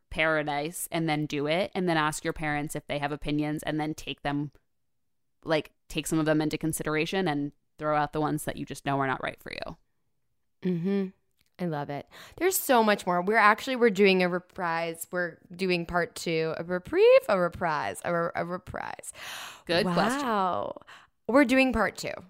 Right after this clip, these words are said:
Speaker 2: Because there's so much we
Speaker 1: Yeah.
Speaker 2: can cover about the actual fun parts of, like, we, we talked about being a hot person at a wedding with your family, but there are still more nuances to, like, why weddings can be great when it gets a little closer to wedding season. Oh my God, it's May. It's May. <laughs> It's already happening. I, y-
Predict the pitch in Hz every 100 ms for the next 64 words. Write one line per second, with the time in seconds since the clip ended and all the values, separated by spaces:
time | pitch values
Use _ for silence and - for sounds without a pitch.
0 | _ _ 180 208 226 208 196 202 240 240
1 | 247 277 - 330 - 208 180 185 175 165
2 | 165 175 170 160 185 175 - - 180 165
3 | 170 165 165 165 170 156 92 80 - 208
4 | 208 233 277 240 208 190 170 160 151 175
5 | 175 165 - _ 156 156 147 151 156 156
6 | 151 160 196 269 302 311 247 233 254 240
7 | 175 165 170 180 170 - 156 - - -
8 | - 165 170 175 175 170 170 175 156 151
9 | - 208 196 - - 185 208 277 285 247
10 | 247 196 180 190 175 160 156 156 156 151
11 | 151 160 - 240 196 175 175 156 151 165
12 | 330 285 - 185 95 196 - 254 - -
13 | 247 - - _ - - 180 - - -
14 | - - - 262 - - 208